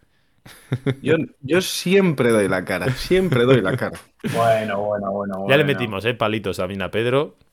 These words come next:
Speaker 1: Ojo, espero que hoy vengas con ganas de responder, porque sé que te quedaste ahí calentito. No sé si fue el último programa o el anterior, que sé que te quedaste con ganas de, de venir aquí a poner los puntos sobre las is, así que aquí, aquí tienes tu micro hoy para hablar
Speaker 2: Los
Speaker 1: de los
Speaker 2: pun-,
Speaker 1: Heat.
Speaker 2: los,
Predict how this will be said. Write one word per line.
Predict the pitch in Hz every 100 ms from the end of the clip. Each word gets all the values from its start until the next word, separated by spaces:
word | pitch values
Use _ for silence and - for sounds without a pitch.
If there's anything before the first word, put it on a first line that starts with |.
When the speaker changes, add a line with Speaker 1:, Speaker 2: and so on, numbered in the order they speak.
| _ -
Speaker 1:
Ojo, | 98 - 127
espero | 101 - 117 120
que |
hoy | 123
vengas | 120 127 131 120
con | -
ganas | 107 117 113
de | 104
responder, | - - 82 85 -
porque | - 87
sé | 98
que | 104
te | 95
quedaste | 104 104 - 101
ahí | 101 110 110
calentito. | 104 92 87 107 131 127
No | 143
sé |
si | 156
fue | 131 143
el |
último | 139 135 131
programa | 123 131 160 175
o |
el | 120
anterior, | 110 110 117 190 - _ _ _ _ _ _
que | -
sé | 98
que | 120
te | -
quedaste | 110 113 131
con | 113 107
ganas | 113 127
de, | 110 98 92
de |
venir | 92 98 110
aquí | 110 110 123
a | 113 95 92
poner | 101 104
los | 117
puntos | - 117 110
sobre | 107 95
las | 87 -
is, | 147
así | 127 92 87
que |
aquí, | 85 101 101 - _ _
aquí | - 104
tienes | 120 139 139
tu | 117
micro | 120 110 80 -
hoy | 110 113
para | 101 90
hablar | 92 110
Speaker 2:
Los | 107
Speaker 1:
de | 92
los | 123
Speaker 2:
pun-, |
Speaker 1:
Heat. | 90 -
Speaker 2:
los, | 139